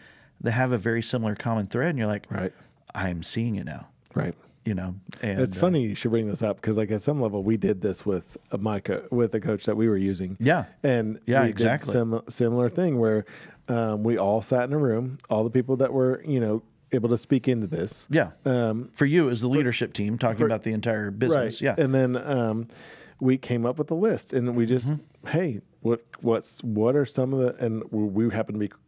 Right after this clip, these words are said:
Speaker 2: um, I was thinking about core values when we were talking about this, but, which I kinda think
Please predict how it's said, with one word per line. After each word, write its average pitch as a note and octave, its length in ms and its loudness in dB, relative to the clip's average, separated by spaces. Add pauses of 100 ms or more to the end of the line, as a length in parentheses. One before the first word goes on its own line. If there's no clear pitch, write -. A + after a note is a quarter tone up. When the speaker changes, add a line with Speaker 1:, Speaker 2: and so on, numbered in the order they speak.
(140)
Speaker 2:
um, B2 160 -8 (180)
I A#2 160 0
was G2 160 -2
thinking G2+ 200 -2
about F#2+ 180 -2
core A2+ 160 0
values F#2+ 420 0
when G2 100 -4
we F2 60 -4
were E2 60 -2
talking F#2+ 280 -6
about E2+ 160 -6
this, - 220 -8 (500)
but, C#3 260 4 (400)
which - 360 -4 (100)
I A2+ 100 -6
kinda A2 280 -6
think G#2+ 220 -6